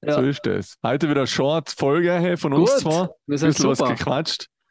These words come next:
Speaker 1: Wir
Speaker 2: Ich kann
Speaker 1: sind
Speaker 2: leider nicht
Speaker 1: super,
Speaker 2: mehr
Speaker 1: ich finde, wir
Speaker 2: reden,
Speaker 1: sind
Speaker 2: weil
Speaker 1: super.
Speaker 2: ich nicht viel mit meinem Kind zurzeit. Es ist so schlimm eigentlich. Ich habe eh voll viel Zeit, aber auf der anderen Seite kommt mir vor, als wenn ich den Monat schon nicht mehr gesehen und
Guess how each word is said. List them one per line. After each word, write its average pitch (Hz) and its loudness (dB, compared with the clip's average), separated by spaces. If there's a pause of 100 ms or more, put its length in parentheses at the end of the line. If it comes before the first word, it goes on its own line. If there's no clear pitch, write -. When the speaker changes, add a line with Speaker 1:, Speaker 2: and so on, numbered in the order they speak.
(100)
Speaker 1:
Wir 143 -4
Speaker 2:
Ich - -4
kann 151 0
Speaker 1:
sind - 2
Speaker 2:
leider 135 2
nicht 127 0
Speaker 1:
super, 123 2
Speaker 2:
mehr 117 2
Speaker 1:
ich 123 2
finde, 110 0
wir 117 2
Speaker 2:
reden, - -
Speaker 1:
sind 139 0
Speaker 2:
weil 117 2
Speaker 1:
super. 113 -4
Speaker 2:
ich 113 0
nicht 120 -2
viel 127 -2
mit 113 -4
meinem 110 -2
Kind 139 -8 (120)
zurzeit. 110 -4 (220)
Es - -6
ist 101 -6
so 107 0
schlimm 113 -4
eigentlich. 104 -2 (160)
Ich 110 -2
habe 120 -2
eh 131 -2
voll 107 -2
viel 107 -2
Zeit, 101 -2
aber 101 0
auf 101 -2
der 120 -2
anderen 117 -2
Seite 117 -2 (500)
kommt 131 -4
mir 113 -2
vor, 117 0
als 113 -2
wenn 117 -2
ich 110 0
den 127 -4
Monat 127 -2
schon - -6
nicht 127 -6
mehr 120 -6
gesehen 127 -6
und 123 -8